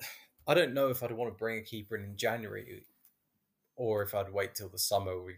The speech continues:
can, like, integrate them properly. Um, I think at the back we're, we're probably all right for now, um, as long as we don't get any injuries. Midfield looks pretty well covered. I think the only one you'd like to see come in, and you'd,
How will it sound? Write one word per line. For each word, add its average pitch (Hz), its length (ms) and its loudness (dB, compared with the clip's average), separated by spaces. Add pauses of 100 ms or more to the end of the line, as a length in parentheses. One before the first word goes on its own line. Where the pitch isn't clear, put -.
can, 92 200 -10
like, 95 180 -2
integrate 101 440 -2
them 104 140 -12
properly. 117 440 -2 (680)
Um, 107 420 4
I 120 60 0
think 123 440 -4 (140)
at 123 120 -4
the 117 80 -12
back - 440 -2
we're, 113 160 -8 (180)
we're 110 100 -10
probably 120 460 0
all 104 120 -2
right 107 260 2
for - 140 -6
now, 139 320 -6 (260)
um, 101 280 -2
as 98 120 -10
long 107 100 -8
as 98 100 -12
we 107 80 -10
don't 104 160 -6
get - 120 -12
any 110 180 -8
injuries. 113 520 -8 (160)
Midfield 113 500 0
looks - 180 -10
pretty 110 220 -10
well 101 180 2
covered. 107 420 -6 (1500)
I 127 80 4
think 165 300 -2
the 139 140 -2
only 139 200 2
one 110 240 2
you'd 98 140 -10
like 107 260 2
to - 100 -2
see 101 220 2
come 98 240 -10
in, 92 340 -8
and 98 380 -6 (260)
you'd, 110 180 -12